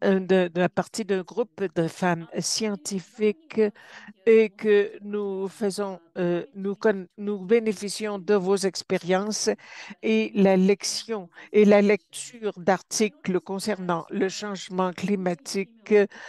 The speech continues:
En deux mille vingt-quatre, je me suis rendu compte qu'il y a un grand nombre, il n'y a pas vraiment un grand nombre de femmes qui participent à tout cela, moins de vingt pour cent du,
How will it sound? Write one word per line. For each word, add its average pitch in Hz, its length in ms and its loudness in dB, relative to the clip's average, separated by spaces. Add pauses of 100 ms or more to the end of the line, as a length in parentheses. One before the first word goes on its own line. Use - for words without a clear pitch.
(240)
En 196 220 0
deux 208 220 -8
mille 208 260 2
vingt-quatre, 196 680 -2
je 196 160 -10
me 190 120 -8
suis 202 320 -2
rendu 214 360 -6
compte 202 500 -8 (540)
qu'il 220 400 4
y 214 80 6
a 202 120 6 (140)
un 190 140 2
grand 196 340 -2
nombre, 185 640 0
il 196 200 -4
n'y 208 80 -10
a 196 60 -12 (320)
pas 370 180 -2 (100)
vraiment 208 600 -2
un 190 180 -4
grand 185 340 -4
nombre 208 760 -2 (400)
de 190 180 -2
femmes 302 420 -2
qui 190 140 -4
participent - 800 -6
à 151 100 -6
tout 175 200 -14
cela, - 360 -6
moins 220 360 -10
de 180 120 -8
vingt 208 240 -8
pour 175 240 -14
cent 165 320 -6 (920)
du, 160 100 -20